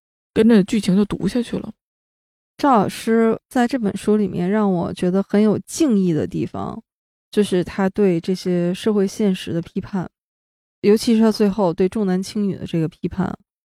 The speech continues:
Speaker 2: 我刚刚虽然说觉得有点没扎透，
Speaker 1: 嗯。
Speaker 2: 但实际上书里面他有一些笔触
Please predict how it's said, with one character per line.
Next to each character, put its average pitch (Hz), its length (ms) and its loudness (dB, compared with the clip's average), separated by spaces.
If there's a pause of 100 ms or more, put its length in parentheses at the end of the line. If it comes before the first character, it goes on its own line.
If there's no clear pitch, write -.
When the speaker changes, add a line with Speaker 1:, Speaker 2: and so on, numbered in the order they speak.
(380)
Speaker 2:
我 185 80 2
刚 240 200 2
刚 269 100 4
虽 247 160 2
然 233 140 2
说 220 200 0
觉 170 160 -2
得 180 100 -2
有 185 120 -2
点 175 160 -6
没 156 180 -8
扎 190 220 -8
透， - 320 -10 (300)
Speaker 1:
嗯。 240 240 -6
Speaker 2:
但 226 200 -2
实 190 220 -8
际 202 180 2
上 190 320 -6 (640)
书 226 260 0
里 196 140 2
面 160 360 -4 (160)
他 202 220 -2
有 180 200 2
一 - 80 -6
些 175 460 -4 (140)
笔 175 180 -4
触 - 400 -4